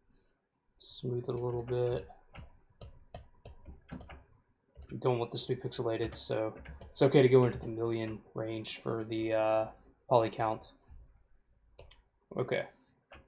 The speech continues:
Let's do this too. Let's go ahead and use move, and I'm just rotating the eyes in a little bit.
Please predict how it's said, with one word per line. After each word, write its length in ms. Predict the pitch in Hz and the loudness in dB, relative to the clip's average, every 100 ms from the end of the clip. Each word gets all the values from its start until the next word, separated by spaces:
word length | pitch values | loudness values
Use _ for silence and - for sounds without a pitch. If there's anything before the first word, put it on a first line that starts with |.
| _ _ _ - 73 _ _ _ - - - _ _ _ _ _ _ - - - - - - _ - - - - - - _ _ _ _ - - - - _ | _ _ _ -16 -16 _ _ _ -20 -20 -20 _ _ _ _ _ _ -20 -20 -20 -20 -20 -20 _ -20 -20 -20 -20 -20 -20 _ _ _ _ -20 -20 -20 -20 _
Let's 140 | - | -14
do 180 | - - | -14 -12
this 280 | - - - | -8 -4 -4
too. 320 | - 110 127 - - | -4 -6 -8 -10 -14
Let's 180 | - - | -12 -6
go 260 | 160 131 127 | -4 -4 -4
ahead 300 | 131 123 120 | -2 -2 -2
and 500 | - 120 120 117 117 | -4 -4 -2 -2 -4
use 220 | 117 - | -8 -6
move, 480 | 135 147 143 139 - - | -2 0 0 -2 -6 -10
and 560 | 123 123 123 123 120 123 - _ _ _ _ _ _ _ _ _ _ _ _ _ _ - | -8 -6 -6 -6 -8 -10 -16 _ _ _ _ _ _ _ _ _ _ _ _ _ _ -6
I'm 80 | 151 | 0
just 200 | 147 - | 0 2
rotating 420 | 120 117 135 120 | 0 4 4 4
the 60 | 110 | 2
eyes 200 | 113 117 | 0 0
in 180 | 131 123 | 2 2
a 80 | |
little 220 | 113 113 107 | 2 0 -2
bit. 320 | 110 113 | -4 -4